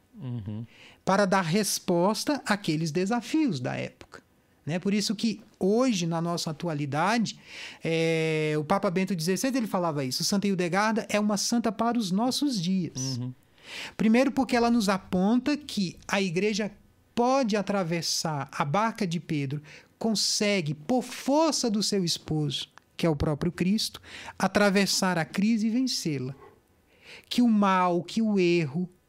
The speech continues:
Speaker 2: que o desvio, que a falta de virtude, é, dos filhos da igreja não são capazes, né, de manchar, é, os tesouros que a igreja porta, que é a esposa de Cristo, né? Então,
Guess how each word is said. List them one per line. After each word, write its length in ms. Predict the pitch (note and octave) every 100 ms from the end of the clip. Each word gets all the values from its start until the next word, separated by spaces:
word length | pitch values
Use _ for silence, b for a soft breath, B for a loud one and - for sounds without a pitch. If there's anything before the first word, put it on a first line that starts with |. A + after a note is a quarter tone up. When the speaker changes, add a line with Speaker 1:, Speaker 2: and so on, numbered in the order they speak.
| _ -
Speaker 2:
que 140 | A3
o 40 |
desvio, 840 | G3+ A3+ A3+ C#3+ C3+ D#3+ F3+ F3 E3+ - _ _ _ _ _ _
que 100 | -
a 60 | G3
falta 300 | - G#3 G#3
de 140 | F3+
virtude, 880 | G3+ A#3 A#3 - - F#3 F3 D3+ - _ _ _ _ b b b b
é, 160 | - E3
dos 280 | E3 G3 -
filhos 380 | - C#4+ C4+ E3
da 120 | F3+
igreja 720 | E3 C#3+ D3+ A3+ C4 F#3 D3+ - B B B -
não 240 | A3 D4+
são 520 | - - B3 C#4 C4+ - - _ -
capazes, 720 | G#3 F#3 F#3 F#3 B3+ C4+ F#3
né, 160 | F3 G#3+
de 140 | F#3
manchar, 840 | G#3 A#3+ B3+ - - F#3+ F#3 G#3+ - B B B B B B -
é, 200 | F#3+ -
os 240 | G#3+ -
tesouros 800 | - C#4+ A3+ D3+ G3+ C#4 D#4+ C#4+
que 100 | -
a 60 | G#3
igreja 400 | E3+ D#3+ D3 D3+
porta, 460 | - - - -
que 100 | D3
é 40 | F3+
a 40 |
esposa 600 | F#3 - - F#3+ F#3+ D3+
de 120 | C#3
Cristo, 520 | C#3 - B2+ C#3 - C3+
né? 120 | E3
Então, 280 | F#3+ G3+